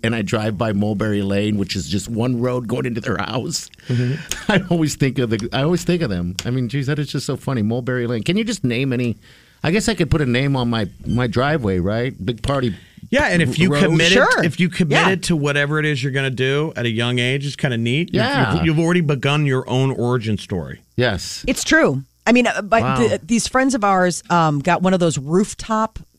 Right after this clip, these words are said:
Speaker 3: you know, on a garage deck, you know, where you put it up on top of the garage. I mean, you do it in cities a lot 'cause you just have no lawn.
Speaker 1: Uh-huh.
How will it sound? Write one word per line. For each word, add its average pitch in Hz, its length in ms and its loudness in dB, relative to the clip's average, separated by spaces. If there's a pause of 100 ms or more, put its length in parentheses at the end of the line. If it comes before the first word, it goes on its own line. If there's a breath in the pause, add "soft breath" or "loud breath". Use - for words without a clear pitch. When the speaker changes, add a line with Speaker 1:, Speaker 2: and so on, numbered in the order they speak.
Speaker 3:
you 185 120 2
know, 175 160 2
on 170 260 2
a 165 120 2
garage 160 720 0
deck, 180 460 -2 (140)
you 185 100 2
know, 175 100 4
where 160 80 2
you 156 140 0
put 180 200 -2
it 175 120 4
up 160 180 0
on 156 140 2
top 151 240 0
of 147 60 -2
the 143 120 -4
garage. 147 520 -4
I - 60 -18
mean, 160 220 0
you 190 100 0
do 247 160 4
it 214 60 4
in 180 80 0
cities 180 340 0
a 180 60 0
lot 180 240 2
'cause 147 120 -2
you 139 60 -6
just 147 160 -4
have 135 160 -2
no 147 200 0
lawn. 139 640 -6
Speaker 1:
Uh-huh. 123 300 -2